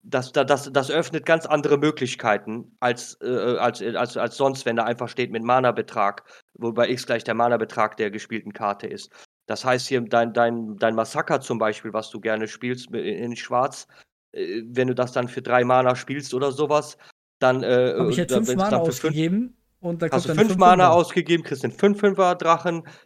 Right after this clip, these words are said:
Speaker 1: der Eile hat, hast das Board vom Gegner aufgeräumt zum Beispiel, dein eigener Drache ist noch stehen geblieben und kommst auch mal mit einer fünf fünfer dann vorbei.
Speaker 2: Ja, auf jeden Fall.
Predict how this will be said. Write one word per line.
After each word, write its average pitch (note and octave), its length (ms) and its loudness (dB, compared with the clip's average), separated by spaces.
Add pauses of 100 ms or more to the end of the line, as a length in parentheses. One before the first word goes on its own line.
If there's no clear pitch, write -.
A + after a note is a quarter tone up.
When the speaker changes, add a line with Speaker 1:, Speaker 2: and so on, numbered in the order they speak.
(140)
Speaker 1:
der C#3 320 4
Eile D3 280 6
hat, D3+ 240 4 (180)
hast C3 240 -2
das B2 160 0
Board G3 180 6
vom G3 200 6
Gegner F3 320 4
aufgeräumt D3 520 4
zum C#3+ 140 0
Beispiel, C#3 580 0
dein C#3+ 220 4
eigener C#3+ 300 2
Drache C#3 260 -2
ist C3 240 -4
noch B2 80 -4
stehen E3 300 -4
geblieben C3+ 500 -6
und C3 160 -6
kommst C3 260 -4
auch A#2+ 120 -2
mal A#2 120 0
mit G#2+ 140 -4
einer G#2+ 100 -6
fünf G#2+ 280 -10
fünfer G2 260 -6
dann G2 220 -6
vorbei. F2 400 -10 (680)
Speaker 2:
Ja, C#3+ 240 -6 (800)
auf D#3+ 180 -2
jeden F3 220 0
Fall. B2+ 380 -4